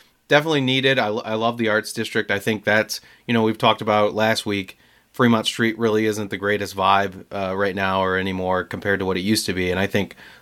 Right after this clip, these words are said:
Arts District is that place. If you wanna go get more of, like, a local vibe, uh, downtown feel, I'd go to Arts District for sure. And,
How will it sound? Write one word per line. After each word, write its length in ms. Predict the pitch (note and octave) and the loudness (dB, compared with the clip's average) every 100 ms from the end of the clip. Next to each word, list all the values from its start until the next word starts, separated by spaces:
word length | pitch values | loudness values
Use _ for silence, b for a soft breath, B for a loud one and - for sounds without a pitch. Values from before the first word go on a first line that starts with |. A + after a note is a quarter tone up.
| - | 0
Arts 280 | B2 A#2 - | 4 4 4
District 460 | A2+ G2+ G#2+ G2+ | 2 4 2 2
is 460 | - G#2 G2+ F#2 - b b _ - | 0 2 2 0 -6 b b _ 0
that 200 | A2 G2+ | 2 2
place. 320 | - G#2 F#2+ | 2 2 0
If 100 | F#2 | -2
you 100 | G2+ | -2
wanna 180 | G2+ G2 | 0 0
go 360 | G2 G2 F#2+ B B B - | 2 2 0 B B B -4
get 140 | A2 | -2
more 260 | A2 G#2 G2+ | 0 2 2
of, 80 | |
like, 180 | G2 F#2+ | 0 -2
a 40 | G2 | -2
local 440 | G2 G2 G2 G2 | 0 -2 0 0
vibe, 440 | F#2+ F#2 F#2+ F2 F#2+ | 2 2 2 -2 -6
uh, 320 | F#2 F#2 F2 E2+ | -6 -4 -4 -4
downtown 460 | - F#2+ F#2 F#2+ F2+ | 0 0 0 -2 -4
feel, 240 | - F#2+ | 0 2
I'd 140 | F2 F2 | 2 0
go 140 | F#2 | 0
to 60 | F2 | 0
Arts 260 | F2+ E2+ | 0 -4
District 340 | - F2 - E2+ | -6 -6 -6 -6
for 140 | - | -8
sure. 340 | F2 G2 F2+ F2 | -4 -2 0 -2
And, 180 | E2+ | -4